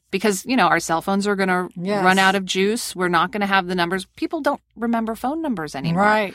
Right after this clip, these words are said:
Speaker 2: Adam doesn't know my phone number.
Speaker 1: I barely know your phone number, <laughs> so.
Speaker 2: I barely know yours.
Speaker 1: <laughs> Yeah, so you should have the phone numbers of people you wanna contact,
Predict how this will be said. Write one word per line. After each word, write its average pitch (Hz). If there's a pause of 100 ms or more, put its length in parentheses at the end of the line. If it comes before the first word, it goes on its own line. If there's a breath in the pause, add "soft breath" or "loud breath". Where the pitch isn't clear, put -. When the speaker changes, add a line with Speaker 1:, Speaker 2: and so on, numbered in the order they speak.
(140)
Speaker 2:
Adam 254
doesn't 180
know 175
my 165
phone -
number. -
Speaker 1:
I 226
barely 220
know 160
your 143
phone 147
number, 240
<laughs> -
so. -
Speaker 2:
I 196
barely 196
know 180
yours. 339
Speaker 1:
<laughs> - (420 loud breath)
Yeah, 208
so -
you 220
should 208
have 190
the 185
phone 208
numbers 226
of 214
people 220
you 202
wanna 160
contact, 262